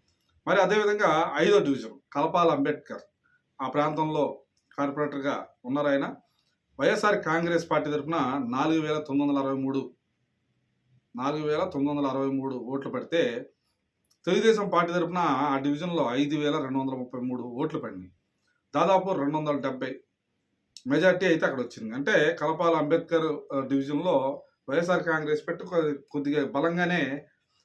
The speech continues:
తమ సత్తాని చూపించిందని చెప్పుకోవచ్చు, ఎందుకంటే అతి తక్కువ మెజారిటీ వచ్చింది అక్కడ. అదేవిధంగా ఆరో డివిజన్ వి అమర్నాథ్, ఆయన నా, ఆ, వైఎస్ఆర్ కాంగ్రెస్ పార్టీకి ఆ డివిజన్లో నాలుగు వేల నలభై ఒకటి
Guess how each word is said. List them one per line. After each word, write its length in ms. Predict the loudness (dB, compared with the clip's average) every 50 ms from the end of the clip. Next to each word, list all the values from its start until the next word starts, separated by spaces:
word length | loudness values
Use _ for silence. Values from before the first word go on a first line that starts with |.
| _ _ -6
తమ 140 | -4 -4 -2
సత్తాని 480 | -2 -4 -2 0 0 0 2 2 0 -2 -2 -4
చూపించిందని 580 | -4 -8 -8 -6 -8 -6 -4 -4 -2 -2 -2
చెప్పుకోవచ్చు, 440 | -2 -4 -4 -4 -6 -6 -6 -6 -4
ఎందుకంటే 300 | -4 -2 -2 -2 -2 -2
అతి 200 | -2 -2 -2 -2
తక్కువ 300 | -4 -4 -2 0 -2 0
మెజారిటీ 360 | 0 0 -2 -4 -4 -6 -6
వచ్చింది 300 | -10 -10 -12 -14 -16 -16
అక్కడ. 220 | -16 -16 -16 -18 -18 -18 _ _ _ _ _ _ _ _ _ _ _ _ _ _ _ _ _ _ _ _ _ _ _ _ _ _ _ _ _ _ _ _ _ _ _ _ 0
అదేవిధంగా 420 | 4 4 6 6 6 6 6 6 6
ఆరో 200 | 6 8 6 6
డివిజన్ 360 | 6 4 2 0 -2 -8 -14 -18 _ _ -8
వి 160 | -4 0 2 4
అమర్నాథ్, 560 | 4 6 6 4 4 2 0 -2 -4 -6 -12 -20 _ _ _ _ _ -12 -4 0
ఆయన 220 | 0 2 4 4 2 2 2 0 -4 -8 -14 _ _ _ _ _ _ _ _ _ -8 -2
నా, 120 | 0 0
ఆ, 240 | 0 2 2 2 2 2 2 2 2
వైఎస్ఆర్ 380 | 2 2 2 2 2 2 2
కాంగ్రెస్ 360 | 4 4 4 4 2 0 2
పార్టీకి 260 | 0 0 0 0 0 0
ఆ 100 | 0 2
డివిజన్లో 560 | 2 0 0 0 -2 0 2 2 2 2 0
నాలుగు 360 | 0 0 2 2 2 2 2 4
వేల 180 | 4 4 4 2
నలభై 280 | 0 0 0 0 2
ఒకటి 520 | 2 0 0 0 -2 -4 -4 -4 -8 -10